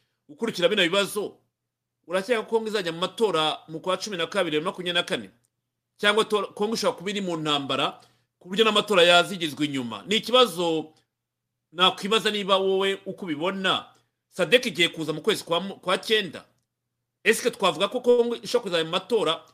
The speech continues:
mu kwezi kwa cumi na kabiri, kariya karere kari peaceful ku buryo abavuye mu byabo bajya mu matora?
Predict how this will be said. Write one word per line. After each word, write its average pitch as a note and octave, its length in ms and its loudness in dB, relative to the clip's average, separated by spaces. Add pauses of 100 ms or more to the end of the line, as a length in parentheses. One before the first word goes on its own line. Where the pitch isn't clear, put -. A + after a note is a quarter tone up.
(180)
mu - 60 -20
kwezi - 220 2
kwa F#3+ 120 0
cumi G3+ 180 -6
na F3 80 0
kabiri, E3+ 500 -2 (440)
kariya A#3 200 4
karere A3+ 240 4
kari A3+ 200 -2 (120)
peaceful G3 500 -2
ku D#3 140 -14
buryo A3 420 -2 (440)
abavuye F3+ 500 2
mu D3+ 100 -4
byabo G3 320 0
bajya D3+ 420 0
mu F#3 100 -10
matora? C#3+ 680 -4